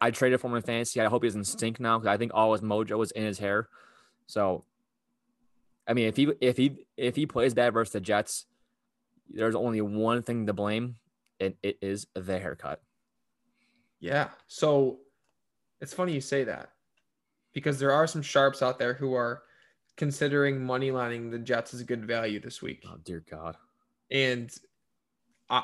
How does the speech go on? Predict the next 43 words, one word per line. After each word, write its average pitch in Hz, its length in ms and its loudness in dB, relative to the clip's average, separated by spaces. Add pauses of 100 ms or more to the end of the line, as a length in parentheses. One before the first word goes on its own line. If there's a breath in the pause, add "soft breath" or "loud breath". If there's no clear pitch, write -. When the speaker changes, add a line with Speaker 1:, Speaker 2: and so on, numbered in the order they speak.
Speaker 2:
I 135 100 6
do, 160 400 4 (600)
if 151 160 0
they 170 120 6
do 156 160 2
lose, 139 400 0
it's, 147 300 -4
it's 196 160 10
direct 147 300 4
correlation 123 500 6
to 113 80 -4
Herbert's 117 320 -2
haircut. - 400 -4 (160)
There's 156 160 4
no 180 140 8
ifs, 147 120 6
ands, 139 160 4
or 127 60 -2
buts 113 180 -4
about 107 240 -6
it. - 120 -10 (1600)
Speaker 1:
I 110 60 -4
mean, 110 160 -2
those 113 180 2
sharps 123 320 4
are 113 40 0
about 104 240 4
as 95 60 -2
sharp 110 260 -4
as 98 80 -12
a 90 60 -6
circle, 104 360 -2
'cause 98 180 -8
if 104 120 -6
you 135 60 -2
bet 120 140 2
on 104 100 0
the 90 60 -4
Jets, 90 380 -2
you 101 140 -2
are 87 120 0
a 95 160 0
moron. 82 640 -8